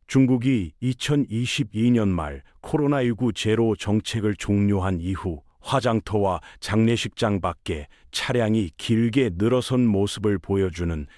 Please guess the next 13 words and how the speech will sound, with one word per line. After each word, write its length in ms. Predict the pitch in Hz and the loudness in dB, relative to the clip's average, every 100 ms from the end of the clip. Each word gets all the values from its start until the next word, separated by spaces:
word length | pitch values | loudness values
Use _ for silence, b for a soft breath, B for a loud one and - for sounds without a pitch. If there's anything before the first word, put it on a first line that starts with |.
| b | b
위성 420 | 87 113 117 135 131 | 0 0 2 2 2
이미지에 580 | 110 117 110 85 92 80 | 2 2 2 -2 -2 -2
대해 340 | 85 78 82 76 | -4 -4 -6 -2
의문을 480 | 104 107 107 104 | 0 2 2 0
제기했어요. 880 | 98 95 85 80 - - 73 71 - _ | -2 -4 -4 -8 -8 -10 -12 -16 -20 _
중국 340 | - 139 135 131 | 0 2 2 0
정부가 440 | 123 120 113 117 | 0 0 2 0
발표한 600 | 104 95 - 98 90 76 - b | 0 -4 -4 -4 -4 -6 -10 b
이 180 | 120 127 | -2 0
이십이 580 | 113 113 117 - 104 107 | -2 -2 -4 -4 0 2
년, 320 | 90 76 90 _ - | 0 -4 -10 _ -6
이천이십삼 1300 | 120 127 - 143 131 - 117 - 113 120 - - 113 95 | -2 -2 0 0 0 0 -4 -2 -4 -4 -8 -2 0 2
년 280 | 85 71 | 0 -4